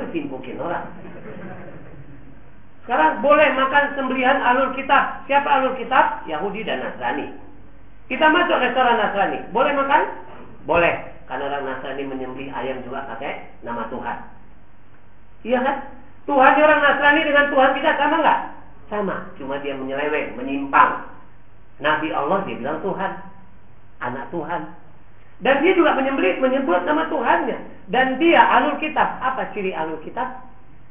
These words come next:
Satu masyarakat dan kaum yang kepada mereka Allah utus Nabi dan Alkitab. Nasrani ada kitabnya?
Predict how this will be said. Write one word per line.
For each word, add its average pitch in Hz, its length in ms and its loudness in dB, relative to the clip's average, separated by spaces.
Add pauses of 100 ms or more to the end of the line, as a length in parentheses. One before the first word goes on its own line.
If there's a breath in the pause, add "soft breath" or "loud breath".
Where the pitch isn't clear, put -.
(240)
Satu 123 240 -10
masyarakat 120 640 -8
dan 120 240 -6
kaum 131 240 -6
yang 120 240 -8
kepada 117 240 -10
mereka 117 400 -8
Allah 117 160 -8
utus 117 400 -12
Nabi 131 400 -8
dan 110 160 -8
Alkitab. - 480 -12 (880)
Nasrani 139 400 -6
ada 170 240 -6
kitabnya? 226 400 -8